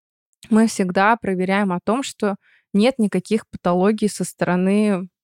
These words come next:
гинекологии или урологии. То есть в первую очередь это врач, это сдача определенных анализов, потому что нам важно понять, что это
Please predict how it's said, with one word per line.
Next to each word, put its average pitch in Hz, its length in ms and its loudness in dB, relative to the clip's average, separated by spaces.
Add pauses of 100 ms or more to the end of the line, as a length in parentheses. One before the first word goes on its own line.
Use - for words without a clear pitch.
(200)
гинекологии 202 920 2
или 214 240 0
урологии. 190 880 0 (340)
То - 80 -2
есть - 120 -8
в - 20 -20
первую 202 320 2
очередь 185 320 -4
это 175 180 -2
врач, 196 460 0 (600)
это 196 140 0
сдача 196 480 0 (160)
определенных 190 680 0
анализов, 240 600 2
потому 196 300 0
что - 200 -4
нам 185 220 0
важно 208 440 2
понять, 196 560 0 (420)
что 196 380 0
это 214 440 2